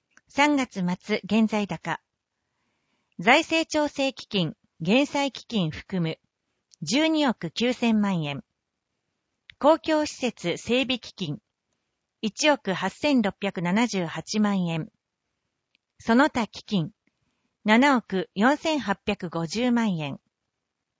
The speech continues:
合計、二十二億二千五百二十八万円。共済の残高。三月末現在高。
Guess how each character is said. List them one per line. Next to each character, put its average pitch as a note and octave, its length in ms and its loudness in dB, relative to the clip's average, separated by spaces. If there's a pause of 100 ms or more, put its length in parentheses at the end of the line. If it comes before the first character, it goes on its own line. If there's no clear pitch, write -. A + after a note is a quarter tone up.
(140)
合 G#3+ 180 2
計、 F#3+ 400 -2 (400)
二 C#4+ 180 6
十 C#4 240 0
二 A3 200 2
億 E3+ 420 -4
二 F3+ 140 2
千 D4 260 0
五 G#3 100 -2
百 F#3+ 280 -4
二 A3+ 160 4
十 G3+ 200 -2
八 D#3+ 340 -6
万 F#3+ 260 0
円。 D#3+ 260 -6 (2000)
共 D4+ 240 6
済 D4+ 260 2
の C4+ 140 4
残 A3+ 260 2
高。 G3 380 -2 (840)
三 D4 280 6
月 A3+ 260 0
末 F3+ 380 0
現 A#3 320 4
在 B3 180 2
高。 E3+ 340 -4